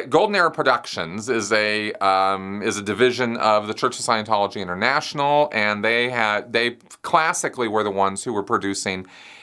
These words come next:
these kind of videos. I believe Scientology Media Productions has probably taken that over, and they're based in Los Angeles, just a few blocks away from the Big Blue complex.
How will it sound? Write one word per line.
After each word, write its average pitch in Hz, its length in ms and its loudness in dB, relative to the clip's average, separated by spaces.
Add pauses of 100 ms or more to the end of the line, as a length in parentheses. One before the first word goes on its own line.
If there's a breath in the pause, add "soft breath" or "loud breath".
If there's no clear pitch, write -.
(100)
these 127 300 2
kind 127 240 2
of 95 60 -2
videos. 110 420 4
I 113 100 4
believe 135 640 2
Scientology 120 680 0
Media 131 360 0
Productions 98 520 -2
has - 140 -4
probably 156 580 0
taken 101 360 -4
that 87 180 -4
over, 85 320 -2
and 101 140 -2
they're 98 120 0
based 92 320 0
in 87 140 -6
Los 87 300 -4
Angeles, 85 460 -6
just - 200 -10
a 95 60 -14
few 107 200 -6
blocks 90 360 0
away 87 240 -4
from 85 280 -4 (480 loud breath)
the 113 220 2
Big 95 260 0
Blue 170 280 6
complex. 82 720 -4